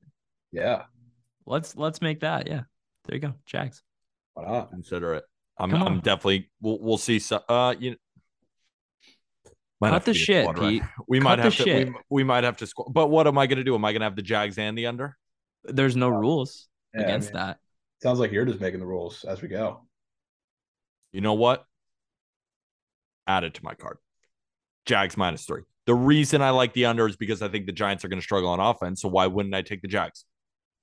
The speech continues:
Speaker 3: Add it to my card. Squad ride.
Speaker 2: Bang.
Speaker 1: There we go.
Speaker 3: Add it to my card.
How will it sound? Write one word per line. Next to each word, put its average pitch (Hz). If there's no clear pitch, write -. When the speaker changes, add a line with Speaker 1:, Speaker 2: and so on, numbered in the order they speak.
Speaker 3:
Add 101
it 87
to 98
my 90
card. -
Squad -
ride. -
Speaker 2:
Bang. -
Speaker 1:
There 85
we 87
go. 85
Speaker 3:
Add 95
it 82
to -
my 80
card. -